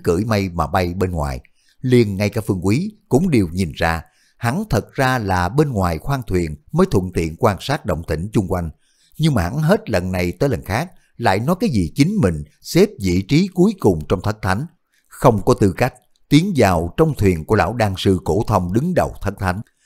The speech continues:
Lúc nói chuyện với lão đan sư cổ thông lạnh nhạt, không nể mặt mũi thì không nói, vào thời điểm nói chuyện với tông chủ Thái Bạch Tông cũng là không ngừng trào phúng. Nhất định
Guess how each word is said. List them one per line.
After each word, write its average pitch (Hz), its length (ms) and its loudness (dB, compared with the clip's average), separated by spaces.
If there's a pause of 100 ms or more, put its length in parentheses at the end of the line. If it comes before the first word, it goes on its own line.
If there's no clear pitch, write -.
(180)
Lúc 120 320 4
nói 127 140 2
chuyện 95 340 0
với 117 120 -2
lão 95 180 2
đan 107 240 2
sư 95 300 0
cổ 85 240 -2
thông 92 220 0
lạnh 80 220 -4
nhạt, 76 260 -6 (240)
không 202 360 0
nể 113 160 2
mặt 143 260 -2
mũi 92 240 0
thì - 80 -4
không 95 220 -2
nói, 107 280 0 (340)
vào 110 200 2
thời 104 160 0
điểm 95 220 0
nói 143 260 0
chuyện 87 180 0
với 117 140 -6
tông 101 220 0
chủ 82 260 0
Thái 127 100 0
Bạch 92 180 -6
Tông 87 240 0 (240)
cũng 151 200 2
là 127 180 0
không 180 260 0
ngừng 82 300 -2
trào 76 220 -4
phúng. 104 220 -2 (640)
Nhất 107 300 -4
định 85 300 -4